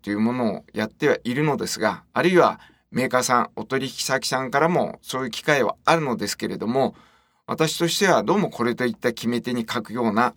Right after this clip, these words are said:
気がしています。以前からコンサルティングセールスが必要だというような話も聞くんですけれども、実際にではどういうことをやっていけばいいのかっていうところまでの落とし込みができておりません。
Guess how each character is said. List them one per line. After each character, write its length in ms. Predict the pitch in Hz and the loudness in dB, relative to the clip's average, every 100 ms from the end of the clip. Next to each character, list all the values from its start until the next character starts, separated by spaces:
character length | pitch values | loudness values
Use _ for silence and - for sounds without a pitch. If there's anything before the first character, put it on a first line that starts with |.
| - | -10
気 120 | - | -8
が 120 | 107 | -6
し 120 | 98 - | -4 -6
て 80 | |
い 80 | 101 | -6
ま 140 | 92 92 | -6 -6
す。 180 | - _ _ _ _ _ _ _ _ _ _ _ _ _ _ _ | -10 _ _ _ _ _ _ _ _ _ _ _ _ _ _ _
以 80 | - | 0
前 180 | 196 185 | 2 4
か 120 | 131 | 4
ら 220 | 120 117 - | 4 2 -2
コ 140 | - 147 | -2 0
ン 160 | 160 | 0
サ 200 | 160 160 | 0 2
ル 100 | 156 | 2
テ 120 | 151 156 | 0 -2
ィ 60 | |
ン 60 | 156 | 0
グ 100 | 151 | 0
セ 200 | 165 156 | 2 2
ー 40 | |
ル 80 | 123 | 0
ス 140 | 104 | -6
が 100 | 95 | -6
必 280 | 101 - - | -6 -6 -4
要 120 | 120 | 0
だ 200 | 120 120 - - | 2 2 0 -6
と 80 | 110 | 0
い 40 | |
う 40 | |
よ 100 | 110 110 | 2 2
う 20 | |
な 80 | 92 | -2
話 280 | 95 110 | -4 -4
も 80 | 110 | -4
聞 180 | - - | -8 -6
く 100 | 160 | -4
ん 80 | 139 | -2
で 80 | 107 | -4
す 100 | - | -6
け 120 | - | -8
れ 80 | 82 | -6
ど 100 | 92 | -4
も、 240 | 120 104 - _ _ _ - | -4 -4 -10 _ _ _ -10
実 400 | 131 - - 202 | -4 -4 -2 -2
際 100 | 196 | 0
に 260 | 208 175 - | 0 -2 -2
で 120 | 185 | 2
は 220 | 160 101 - _ _ _ _ | 2 2 -4 _ _ _ _
ど 240 | - 214 269 | -4 -2 0
う 60 | |
い 120 | 302 113 | 0 0
う 240 | 101 - _ | -2 -8 _
こ 140 | - | -14
と 220 | - 101 | -6 -4
を 60 | 82 | -4
や 180 | - 101 | -6 -10
っ 40 | |
て 180 | - - | -8 -10
い 60 | 104 | -4
け 160 | 110 | -2
ば 140 | - 165 | -2 -6
い 180 | 202 | -8
い 40 | 196 | -8
の 120 | 185 | -8
か 240 | - - - _ | -6 -8 -10 _
っ 20 | - | -10
て 80 | |
い 80 | 98 | -8
う 40 | 90 | -6
と 140 | 98 | -6
こ 100 | 107 | -4
ろ 80 | 107 | -2
ま 140 | 101 | -2
で 120 | 92 | -2
の 200 | 110 120 - | -2 -2 -6
落 60 | - | -10
と 120 | 104 | -8
し 80 | - | -4
込 140 | 113 | -2
み 100 | 107 | 0
が 220 | 120 - _ | 0 0 _
で 120 | - 113 | -10 -8
き 100 | - | -8
て 80 | |
お 80 | 80 | -10
り 100 | 87 | -4
ま 140 | 107 104 | -2 -2
せ 120 | |
ん。 100 | 107 | -4